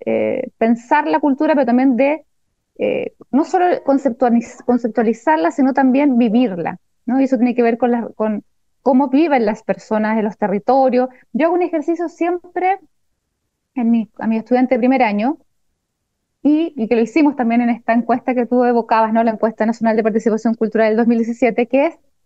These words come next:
cuando digo la palabra cultura, ¿qué piensa usted? ¿No? Es, es una de las preguntas que hacíamos, y se le, se la hago a mi estudiante de primer año.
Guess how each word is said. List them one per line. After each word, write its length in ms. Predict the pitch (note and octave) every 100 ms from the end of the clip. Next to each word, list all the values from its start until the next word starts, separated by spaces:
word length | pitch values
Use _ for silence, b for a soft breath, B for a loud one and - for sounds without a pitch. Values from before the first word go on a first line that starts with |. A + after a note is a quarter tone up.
| _ -
cuando 260 | D4+ C#4 D#4
digo 220 | F#4 G4
la 100 | F#4
palabra 380 | E4+ E4 E4 D#4+
cultura, 580 | D4 C#4 A3 F3 F#3+ - _ -
¿qué 100 | C#4+
piensa 300 | D4+ D4 C4+
usted? 440 | - - F3 -
¿No? 200 | A#3 D#4+ F#4
Es, 140 | B3+ -
es 120 | C4+
una 140 | C#4
de 40 | B3+
las 60 |
preguntas 320 | C4 B3+ C4+ B3+
que 80 |
hacíamos, 400 | A3+ - G3 F#3 - _
y 100 | -
se 100 | A3+
le, 220 | A3+ A3+ -
se 100 | A#3+
la 100 | A#3+
hago 100 | C4
a 40 |
mi 80 | C4
estudiante 380 | B3+ B3+ A#3+ B3
de 80 |
primer 120 | B3 G#3
año. 200 | F#3